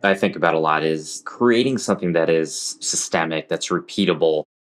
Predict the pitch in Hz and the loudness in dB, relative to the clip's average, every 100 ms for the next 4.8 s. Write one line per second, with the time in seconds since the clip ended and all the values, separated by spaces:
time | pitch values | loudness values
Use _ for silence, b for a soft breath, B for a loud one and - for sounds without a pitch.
0 | _ _ 90 - - 95 - 101 95 - | _ _ -2 -2 -4 -4 -2 0 0 -2
1 | 80 76 95 87 82 82 80 - 127 160 | -4 -4 -4 -2 0 -2 -2 0 2 2
2 | 160 - 95 - - 120 90 82 - 76 | 0 0 0 -2 2 2 4 0 0 -2
3 | - 82 82 78 - - 85 85 82 85 | -2 -2 0 -2 -4 -2 2 2 2 -2
4 | - 82 78 80 78 78 76 78 | -2 -4 -2 -4 -6 -6 -8 -8